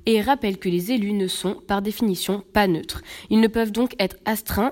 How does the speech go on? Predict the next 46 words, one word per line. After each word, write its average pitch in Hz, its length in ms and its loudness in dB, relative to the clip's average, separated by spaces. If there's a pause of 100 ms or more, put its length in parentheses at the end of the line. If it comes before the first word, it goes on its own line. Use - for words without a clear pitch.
à 190 80 2
l'extérieur 214 340 -4
de 190 80 -4
l'hémicycle 180 640 -4 (100)
à 196 60 -4
un 180 80 -2
principe 208 320 -4
de 180 120 -2
neutralité 180 680 -2 (260)
qui - 140 -6
s'impose 240 360 2
aux 214 60 0
seuls 254 220 -2
fonctionnaires 214 480 -2
et 185 80 -2
assimilés, 180 560 -2 (420)
ni 277 320 6
au 190 100 2
principe 214 420 -2
d'encadrement 202 600 -2
des 180 100 -2
signes 226 320 0
religieux 175 520 -2 (260)
qui - 80 -12
s'impose 226 360 0
aux 202 40 0
élèves 202 300 0
des 180 160 0
écoles, 175 320 -2
collèges 208 480 -2
et 180 80 0
lycées 190 240 -6
publics, 156 460 -12 (260)
depuis 240 220 2
la 226 100 4
loi 240 160 2
de 208 100 -2
deux 208 140 -2
mille 185 200 0
quatre, 175 360 -4
en 180 100 4
raison 196 260 0
de 208 80 0
leur 185 140 2
jeune 185 180 -2
âge. 151 360 -6